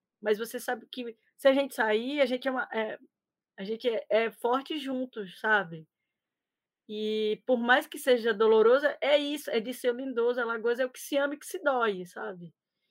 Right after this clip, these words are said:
E, e a gente, mesmo com a nossa dor, a gente junta com as outras dores de todo mundo, assim.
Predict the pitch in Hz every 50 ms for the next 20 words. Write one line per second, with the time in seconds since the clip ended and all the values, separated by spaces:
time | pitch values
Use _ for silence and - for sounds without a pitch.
0 | _ _ _ _ _ _ - 226 220 220 220 220 226 226 220 214 214 208 208 208
1 | - - _ - 226 226 233 233 226 254 247 - 254 254 254 294 302 330 - -
2 | _ _ _ - 254 247 240 240 233 - 240 214 190 180 208 226 254 302 302 285
3 | 302 269 285 269 254 285 262 302 294 302 302 277 285 285 285 - 311 302 262 226
4 | 226 233 240 240 254 240 208 226 - - 247 240 277 285 285 277 247 240 240 233
5 | 196 190 180 - - 185 196 190